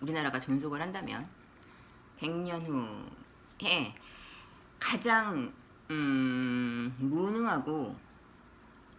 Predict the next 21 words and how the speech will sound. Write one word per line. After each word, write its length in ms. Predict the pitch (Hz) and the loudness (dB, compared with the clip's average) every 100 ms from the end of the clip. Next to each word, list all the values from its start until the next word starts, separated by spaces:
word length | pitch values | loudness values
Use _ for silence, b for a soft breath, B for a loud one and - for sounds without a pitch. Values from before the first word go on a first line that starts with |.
| - | -10
병신 500 | 185 147 170 240 226 | -2 0 0 0 0
같았던 680 | 190 170 147 - - 160 156 | -2 -2 -8 -8 -4 -4 -4
국민으로 580 | - 156 160 156 135 139 | -4 -2 0 0 0 -2
아마 240 | 110 120 127 - - | -2 -6 -8 -10 -4
역사에 460 | 131 - - 139 | -4 -4 -4 -4
기록이 280 | 135 139 139 | -4 -6 -6
될 140 | 147 110 | -6 -8
것 100 | 151 | -10
같습니다. 500 | 117 - 151 - 131 - - - - - - | -8 -10 -10 -12 -16 -18 -20 -20 -20 -18 -6
음, 180 | 131 117 - | -6 -6 -6
우리 220 | 170 180 | -4 -2
모두가요. 680 | 127 127 156 180 185 - 92 - - - - - - - - - - - - - - - - - | -2 0 0 0 -4 -4 -8 -10 -20 -20 -20 -20 -20 -20 -20 -20 -20 -20 -20 -20 -20 -20 -20 -8
조선시대 540 | 285 440 440 208 - | -4 -2 0 -2 -2
땐 300 | 123 123 127 127 - - - - - - - - - | -2 0 -2 -6 -16 -20 -20 -20 -20 -20 -20 -20 -14
투표권이 400 | 269 392 226 285 | -10 -6 -4 -4
없었잖아요. 540 | 196 131 - - - - - - - - - - - - - - - - | -6 -8 -10 -12 -12 -16 -20 -20 -20 -20 -20 -20 -20 -20 -20 -20 -20 -12
백성들이 500 | 170 185 170 165 151 | -8 -6 -6 -6 -6
뽑은 240 | 143 139 | -4 -4
게 80 | 120 | -4
아니었으니까, 800 | 113 123 123 - 113 98 - - - - | -4 -6 -6 -8 -10 -12 -16 -18 -18 -12
왕을. 260 | 107 95 | -8 -8